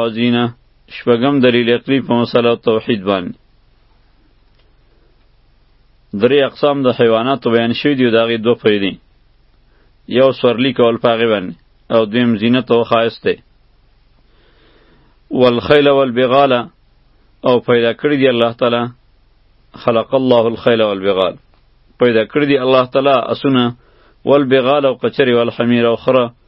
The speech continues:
لترکبوها، دې لپاره چې سواره شئ په هغې باندې، سورلي وکئ په هغې باندې، وزینه او ښایست هم دی. الله تعالی دې لپاره پیدا کړي دي. په خرو، قچرو، آسونو باندې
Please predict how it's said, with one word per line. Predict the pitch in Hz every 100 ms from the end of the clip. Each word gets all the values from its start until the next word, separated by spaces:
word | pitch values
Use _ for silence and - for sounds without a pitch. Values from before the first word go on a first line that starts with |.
| _ _ _ _
لترکبوها، | 110 120 - 139 139 135 151 143 123 117
دې | 117 120
لپاره | 113 131 127
چې | -
سواره | 123 120
شئ | 120 139
په | 120
هغې | 120 120
باندې، | 120 120 113
سورلي | 120 117 135
وکئ | 131 123
په | 110
هغې | 117 120
باندې، | 120 120 120
وزینه | 110 131 123
او | 120
ښایست | - 113 123 -
هم | 123
دی. | 120 120 120 _ _ _ _ _ _ _ _ _ _ _ _ _ _ _ _ _ _ -
الله | 120 113 117
تعالی | - 123 120
دې | 113 131
لپاره | 120 120 117
پیدا | - 120 113
کړي | - 120 98
دي. | 87 - _ _ _ _ _ _ _ _ _ _ _ _ _ _ _ _ _ _ _ _ _ _ _ _ _ -
په | - 117
خرو، | - 127 143
قچرو، | - 117 - 143 131
آسونو | 113 143 135 120
باندې | 120